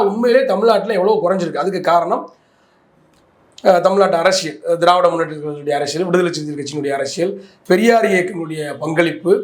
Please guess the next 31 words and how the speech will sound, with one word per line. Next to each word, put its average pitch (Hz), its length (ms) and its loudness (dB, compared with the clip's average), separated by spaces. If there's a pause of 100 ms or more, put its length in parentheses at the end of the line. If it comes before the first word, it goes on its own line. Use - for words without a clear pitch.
(300)
கம்யூனிஸ்ட் 262 420 2
கட்சியினுடைய 170 400 -2
பங்களிப்பு, 156 580 -2
இதெல்லாம் 196 480 4
வந்து 240 160 0
பாத்தீங்கன்னா 226 400 0
பெரியாருடைய 320 580 4
பங்களிப்பு, 269 420 2 (300)
அவருடைய 226 380 4
பங்களிப்புக்கு 294 560 0
பிறகு 339 280 4
வந்தது 262 400 6
ஒவ்வொன்னு, 226 360 4 (840)
ஒவ்வொருத்து-, 226 500 4 (200)
ஒவ்வொருத்தரும் 277 500 4
ஒவ்வொன்னும் 320 340 6
அப்படி 262 180 2
மாறி 247 200 6
மாறி 262 180 6
வந்து 233 200 2
இன்னைக்கு 202 240 0
வந்து 208 140 -2
பாத்தீங்கன்னா 214 300 0
ஓரளவுக்கு 196 380 0
நி-, 175 200 -8
நிறுத்தியிருக்கு. 202 460 -4 (380)
அப்ப 160 180 -2 (440)
இந்த 359 300 2
சமூக 302 380 4
நீதி 262 180 4
மண்ணில் 185 320 0